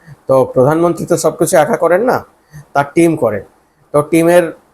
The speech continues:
অন্যতম প্রধান উপদেষ্টা হিসাবে কিন্তু অজিত ডোভাল সঙ্গে থাকে। কিন্তু এই দশ বছরে প্রথমবার এমন হলো যে অজিত ডোভাল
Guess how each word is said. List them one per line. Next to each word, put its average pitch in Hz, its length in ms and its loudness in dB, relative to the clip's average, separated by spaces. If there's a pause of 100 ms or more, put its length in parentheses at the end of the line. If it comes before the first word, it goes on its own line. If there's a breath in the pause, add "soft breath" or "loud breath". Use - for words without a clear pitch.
অন্যতম 196 480 2
প্রধান 170 380 0
উপদেষ্টা 160 440 0
হিসাবে 139 300 0
কিন্তু 165 220 0
অজিত 135 240 0
ডোভাল 135 240 0
সঙ্গে 123 280 -6
থাকে। 110 240 -16 (680 loud breath)
কিন্তু 196 420 4
এই 143 140 2
দশ 165 280 2
বছরে 180 320 2
প্রথমবার 190 600 2
এমন 156 240 2
হলো 147 400 2 (400 soft breath)
যে 139 120 2
অজিত 160 360 2
ডোভাল 165 460 4